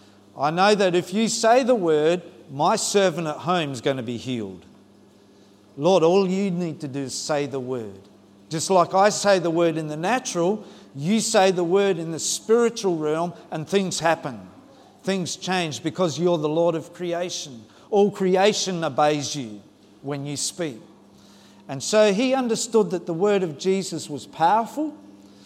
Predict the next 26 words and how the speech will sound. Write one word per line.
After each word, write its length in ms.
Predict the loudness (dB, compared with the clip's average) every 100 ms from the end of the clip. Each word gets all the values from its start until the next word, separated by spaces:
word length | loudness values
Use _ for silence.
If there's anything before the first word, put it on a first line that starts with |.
| -12
was 160 | -8 -6
effective, 640 | -6 0 0 0 -6 -6 -10 -20 -20 -20 -20 -20 -16
and 300 | -6 -4 -2
that 180 | 0 0 -2 -18 -20 -20 -20 -4
all 220 | -2 0
he 160 | 0 -2
needed 400 | -4 -6 -8 -8
to 80 |
do 240 | -4 -2 -2
was 200 | -4 -6
speak. 520 | -6 -4 -4 -8 -18 -20 -20 -20 -20 -20 -20 -20 -20 -20 -20 _ -6
"Don't 260 | -4 -4 -4
come 200 | -2 -2
under 360 | -2 -2 -4 -8 -20 -16
my 220 | -4 0 0
roof, 260 | 0 -2
don't 240 | -2 -2 -4
come 220 | -6 -6
to 40 |
my 220 | -6 -6
house, 320 | -2 -2 -2 -4
there's 160 | -10
no 220 | -8 -6
need 280 | -6 -8 -10
for 220 | -6 -4
it, 80 | -4